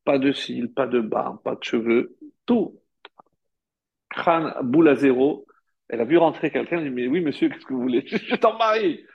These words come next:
Qu'est-ce que tu me demandes ? » Qui t'a fait ça ? Qu'est-ce qui s'est passé ? Moshe. Quoi ? Il a fait ça à son frère ? Non. Non, mais il a fait lui pour lui aussi.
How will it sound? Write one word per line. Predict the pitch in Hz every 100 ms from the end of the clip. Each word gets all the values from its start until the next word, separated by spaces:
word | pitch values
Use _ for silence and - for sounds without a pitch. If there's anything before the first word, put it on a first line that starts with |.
| -
Qu'est-ce | 170 175
que |
tu | 190
me | 196 185
demandes ? » | 190 190 160 190 - _ _ _ _ _ _ _ _ - _ _ _
Qui | 208
t'a | 415
fait | -
ça ? | 151 285 254 _ _ _ _ _ _ _ _ _ _ _ _ _ _ -
Qu'est-ce | 240 311
qui |
s'est | 269
passé ? | 269 330 302 - _ _ _ _ _ _ _ _ _
Moshe. | 113 - - _ _ _ _ _ _ _ _ _ _ _ _ _ _ _
Quoi ? | - 196 247 202 - _ _ _ _ _ -
Il | 170
a |
fait | 175 175
ça | 226 208 185
à |
son | 165 160
frère ? | - 233 240 - _ _ _ _ _ _ _ _ _
Non. | 127 113 - _ _ _ _ _ _
Non, | 131 240
mais | 202
il | 180
a |
fait | 180 240
lui | 233
pour | 208 202
lui | 226
aussi. | 208 - 190 -